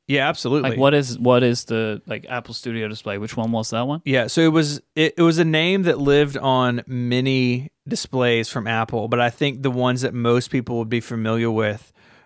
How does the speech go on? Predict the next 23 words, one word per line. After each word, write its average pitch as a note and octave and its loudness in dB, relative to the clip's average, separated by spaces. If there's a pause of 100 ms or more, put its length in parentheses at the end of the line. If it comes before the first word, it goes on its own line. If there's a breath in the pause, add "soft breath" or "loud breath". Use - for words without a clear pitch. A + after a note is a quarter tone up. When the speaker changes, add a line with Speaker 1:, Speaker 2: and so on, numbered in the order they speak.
(160 soft breath)
Speaker 1:
are A2+ 2
the, A2+ -2
uh, G#2 -4 (840)
the C3 -4
very C#3 0
early C3 0
L A#2 0
C A#2 -4
D. B2+ -12
It D3+ 4
was D3+ 2
kinda G3+ 2
like E3 0 (180 soft breath)
a D3 -10
name D3+ -2
used C#3+ -4
of C3 -10
the C3 -2
very B2+ 0
early C3 0
L B2 0
C C3 -4
Ds B2+ -4